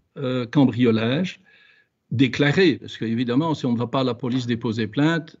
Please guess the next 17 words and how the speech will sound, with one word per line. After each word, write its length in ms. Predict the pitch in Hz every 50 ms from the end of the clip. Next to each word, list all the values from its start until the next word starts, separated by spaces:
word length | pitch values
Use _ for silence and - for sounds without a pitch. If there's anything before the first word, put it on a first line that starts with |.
| - -
ce 220 | 110 - - 123
n'est 120 | - -
pas 140 | 117 - 131
repris 340 | 113 123 113 - - 147 143
dans 220 | 131 131 117 117
les, 400 | 113 113 113 110 107 110 110 104 107 - - - - - - - _ -
dans 160 | 139 127 117
les 120 | 120 120 113
statistiques. 720 | - - 135 - - 113 110 - - 185 185 - - _ - - - - - - - -
Donc 180 | 156 156 147 147
trois 180 | - - 220 -
cent 160 | - 208 190
septante-quatre 760 | 180 175 160 175 - 151 135 - - 190 220 226 - - - _ _ -
en 100 | - 147
deux 120 | 131 135 139
mille 160 | 139 127 120
dix-sept, 580 | 135 147 139 - - 202 208 202 _ - -